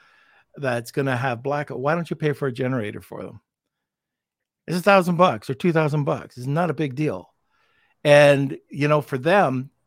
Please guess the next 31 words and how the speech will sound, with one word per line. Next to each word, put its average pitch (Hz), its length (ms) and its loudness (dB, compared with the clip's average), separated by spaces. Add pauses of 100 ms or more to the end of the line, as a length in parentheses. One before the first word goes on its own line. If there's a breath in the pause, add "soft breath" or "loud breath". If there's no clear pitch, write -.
(260)
first 175 300 -2
of 143 120 -2
all, 123 180 -2
now 139 280 0
they 165 160 -4
feel 123 340 -6
loyal 165 380 -4
and 131 140 -6
they 117 80 -6
feel 117 240 -10
secure. 110 600 -14 (360)
Security 180 560 -2
is 117 120 -6
everything. 120 560 -6 (420)
So 127 220 -4
for 127 220 0
a 123 40 -4
family 147 360 -2
in 131 80 -4
the 123 80 -6
Philippines 135 500 -6
that 113 140 -8
doesn't 123 300 -2
know, 135 260 0
like, 127 320 -6 (320 soft breath)
you 123 100 -6
know, 127 60 -6 (260)
two 185 200 0
dollars 170 380 2
an 165 100 -4
hour, 180 360 -8